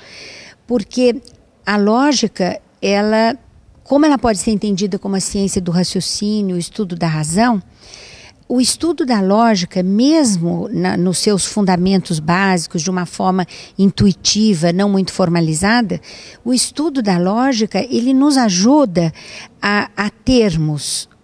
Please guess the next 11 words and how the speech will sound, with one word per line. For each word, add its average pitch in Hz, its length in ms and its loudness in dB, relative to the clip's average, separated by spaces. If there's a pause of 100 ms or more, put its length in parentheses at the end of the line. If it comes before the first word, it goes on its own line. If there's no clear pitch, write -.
(120)
eh, 185 300 2 (160)
argumentos, 240 1500 0 (220)
eh, 165 400 -2
mais 180 300 0
va-, 196 180 -2
válidos, 190 800 0 (420)
bons 269 440 2
argumentos, 196 880 2 (280)
a - 120 -2
identificarmos 240 880 0
falácias, 202 1080 2